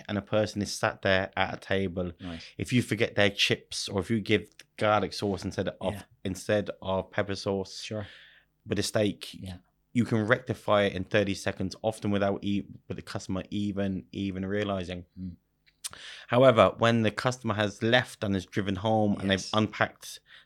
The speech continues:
Speaker 1: the meal and one person hasn't got the sauce,
Speaker 2: Yeah.
Speaker 1: and in one case, and this was me, for fuck's sake, I packed up a steak <laughs> and I forgot to put the steak in the box. <laughs> So the person got home and just
Speaker 2: Oh, no.
Speaker 1: <laughs> Um,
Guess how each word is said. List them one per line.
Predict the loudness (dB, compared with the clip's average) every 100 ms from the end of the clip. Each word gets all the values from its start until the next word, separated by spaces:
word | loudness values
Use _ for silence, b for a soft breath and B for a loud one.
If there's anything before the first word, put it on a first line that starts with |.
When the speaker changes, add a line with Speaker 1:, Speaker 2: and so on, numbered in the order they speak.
| -2
Speaker 1:
the | 2
meal | 4 6 4 4
and | 0 2
one | 2 0
person | 0 0 -2 -4
hasn't | -4 -2
got | -6 -8
the |
sauce, | -2 0 2 0 -6 -10
Speaker 2:
Yeah. | -12 -14 B B -6
Speaker 1:
and | -4 -2
in | 2 4 6
one | 4 4
case, | 2 0 0 -8 -6
and | -4 -4
this | -8 -6
was | -4
me, | -2 -2 -2
for | -6
fuck's | -10 -10 -6
sake, | -6 -8 _ B B B B B 0
I | 4 4 4 2 -2 -6
packed | -6 -6 -4
up | -2
a |
steak | -2 -2 0 0 -4 -12 -12
<laughs> | -8
and | 0
I | 0
forgot | 2 -2
to | -2
put | -4
the | -6
steak | 0 0 0
in | 0
the | 0
box. | 0 -2 -4 -6 -8
<laughs> | -2
So | 2 2 0 -4 0
the | 0 2
person | 4 4 4 2
got | 2 2
home | 2 2
and | 0
just | 0 0
Speaker 2:
Oh, | -4
no. | -6 -8 -4
Speaker 1:
<laughs> | 0 0 -2 -8 -10 -10 4
Um, | 8 12 12 12 8 2